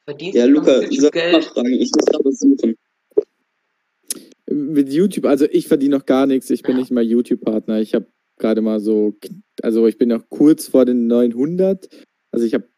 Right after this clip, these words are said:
Speaker 3: eigentlich fast gar keine Abos gefühlt.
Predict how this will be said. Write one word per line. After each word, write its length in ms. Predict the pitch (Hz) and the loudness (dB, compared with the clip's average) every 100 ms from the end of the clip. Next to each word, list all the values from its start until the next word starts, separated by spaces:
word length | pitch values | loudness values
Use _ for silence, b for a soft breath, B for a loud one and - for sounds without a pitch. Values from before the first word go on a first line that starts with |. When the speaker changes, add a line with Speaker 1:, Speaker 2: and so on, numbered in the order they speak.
| _ | _
Speaker 3:
eigentlich 320 | 117 113 104 _ | -8 -6 -10 _
fast 400 | 117 - - - _ _ _ _ - | -8 -8 -16 -20 _ _ _ _ -4
gar 260 | 131 127 | -2 -2
keine 320 | - 120 113 | -4 -4 -4
Abos 340 | 98 104 107 - | -4 -2 -4 -4
gefühlt. 480 | 113 - 110 104 | -12 -6 -4 -4